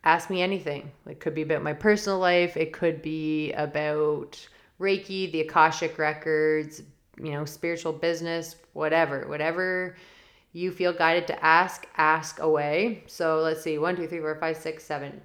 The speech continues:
Yes, seven questions. So I'll get to as many as I can today while keeping this fairly short. And I promise that I will get to the rest of the questions on another episode.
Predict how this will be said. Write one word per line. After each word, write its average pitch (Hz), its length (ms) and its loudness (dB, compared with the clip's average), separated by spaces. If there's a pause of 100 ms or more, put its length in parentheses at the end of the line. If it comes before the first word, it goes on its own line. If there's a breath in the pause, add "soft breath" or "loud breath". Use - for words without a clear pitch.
Yes, - 220 -14
seven 175 400 -4
questions. 185 540 -4
So 170 160 0
I'll 160 180 -2
get 196 420 -4
to 190 280 -2
as 170 180 -4
many 165 300 -4
as 160 180 -4
I 156 80 -2
can 156 380 -6
today 156 560 -2 (260 loud breath)
while 160 140 0
keeping 160 480 -8
this 160 260 -8 (720 soft breath)
fairly 185 440 4
short. 180 360 6
And 170 280 0
I 156 280 2
promise 160 600 -2
that 156 440 -2
I 156 180 2
will 156 280 0
get 143 320 -6
to 160 100 -14
the 160 100 -2
rest 151 260 -4
of 151 80 -12
the 156 80 -6
questions 147 760 -6 (1120)
on 165 280 2
another 156 720 -2
episode. 170 500 -2